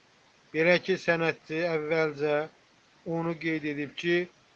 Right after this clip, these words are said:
oğluna sentyabr ayında nişan edəcək. Daha sonra isə baldızı ilə münasibətlərindən danışıb. "Yekə-yekə danışmağıma baxmayın.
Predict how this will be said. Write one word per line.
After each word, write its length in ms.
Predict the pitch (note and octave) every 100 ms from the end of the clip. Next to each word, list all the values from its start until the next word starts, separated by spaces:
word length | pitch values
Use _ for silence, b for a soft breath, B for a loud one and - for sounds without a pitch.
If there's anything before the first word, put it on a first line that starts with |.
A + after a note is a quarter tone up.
| _ _
oğluna 560 | F#3 F3+ D#3+ E3+ E3+ E3+
sentyabr 600 | E3 E3 D#3 D#3+ D#3 D#3
ayında 440 | D#3+ D#3 D3+ D#3
nişan 340 | D3+ C#3 D#3+ D#3 C3
edəcək. 400 | B2 A2 A2 - - _ _ _ _ _
Daha 240 | C#3 D3+ D#3+
sonra 380 | F3 E3+ D#3+
isə 540 | D#3 D#3 - E3 E3+ F3 _ _ _ -
baldızı 480 | D#3 D#3+ D#3 D#3 F3
ilə 120 | E3+ E3
münasibətlərindən 1160 | D#3+ D#3 C#3+ D3+ D3+ C#3+ C#3+ C#3+ C#3 C3+ C#3+ D#3
danışıb. 480 | C#3 C3 A#2+ D#3+ C#3+ - _ _ _ _ _ _ -
"Yekə-yekə 640 | D#3 D#3 G3 F#3+ F3+ F3 E3+
danışmağıma 720 | E3+ D#3+ - D#3 D3 D3+ D#3+ D3+
baxmayın. 560 | E3+ D#3 C3+ B2 A2+